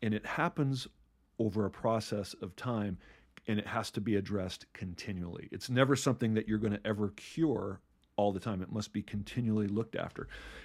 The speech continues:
You've heard of the, the Covey quadrants of time management matrix, right? You've got quadrant one, which is important and urgent.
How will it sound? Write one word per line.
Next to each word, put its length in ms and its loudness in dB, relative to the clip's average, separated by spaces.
You've 180 6
heard 280 12
of 160 8
the, 320 4
the 100 2
Covey 640 2
quadrants 640 4
of 240 -2
time 280 2
management 500 0
matrix, 400 -6
right? 180 0
You've 160 -4
got 240 -2
quadrant 440 2
one, 300 2
which 220 -2
is 120 -4
important 460 0
and 100 -2
urgent. 380 0